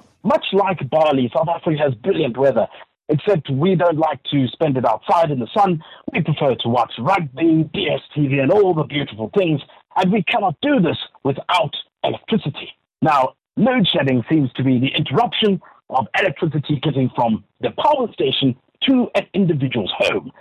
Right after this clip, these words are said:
This can happen multiple times in a day for any period of length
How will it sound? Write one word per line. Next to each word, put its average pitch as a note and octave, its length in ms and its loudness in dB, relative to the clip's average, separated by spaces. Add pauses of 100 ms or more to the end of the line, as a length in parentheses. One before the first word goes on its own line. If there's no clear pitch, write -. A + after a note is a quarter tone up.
(320)
This C#3 200 -2
can A#2 120 -2
happen A#2 520 -2
multiple C#3+ 520 0 (140)
times - 280 -2
in - 120 -10
a G2 60 -10
day - 340 -4 (280)
for A3 140 2 (180)
any A#3+ 280 -2
period F#3 340 2
of D3+ 140 -2
length C#3+ 260 -2